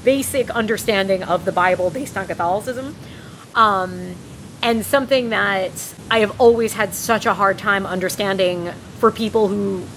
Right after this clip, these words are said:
are Christian, or any religion really, and, and believe this, um, is if you actually read the Bible and go through some of those sh-,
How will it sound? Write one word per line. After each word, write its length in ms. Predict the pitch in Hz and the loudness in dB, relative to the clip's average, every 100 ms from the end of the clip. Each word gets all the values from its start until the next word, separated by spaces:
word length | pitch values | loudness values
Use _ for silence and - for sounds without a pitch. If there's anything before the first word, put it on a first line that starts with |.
| - 240 | -10 -2
are 320 | 285 339 269 | 2 4 2
Christian, 600 | - 180 - 185 165 165 185 | 0 -4 -2 -2 -2 -2 -2
or 180 | 254 294 | 0 2
any 220 | 294 311 | 0 0
religion 380 | 185 156 156 147 | 0 -2 -2 -2
really, 260 | 143 143 151 | 0 0 0
and, 120 | 165 | -4
and 220 | 139 147 | -6 -6
believe 380 | 147 226 311 226 - - | -2 0 0 0 -8 -4
this, 340 | 156 170 - - - - - - - | -2 0 -2 -6 -10 -10 -10 -4 2
um, 420 | 202 185 190 196 - | 2 2 -2 -6 0
is 440 | 247 233 220 180 233 - - | 2 4 2 0 -4 -4 -12
if 140 | 240 | -10
you 80 | 226 | -6
actually 340 | 311 - 339 | -4 -2 -4
read 160 | 302 285 | -4 -4
the 40 | 208 | -2
Bible 380 | 196 170 147 | -2 -2 -4
and 180 | 139 190 | -6 0
go 140 | 220 262 | 2 2
through 180 | 254 | 0
some 140 | 226 226 | -4 -2
of 40 | |
those 160 | 190 180 | 0 0
sh-, 120 | - | -2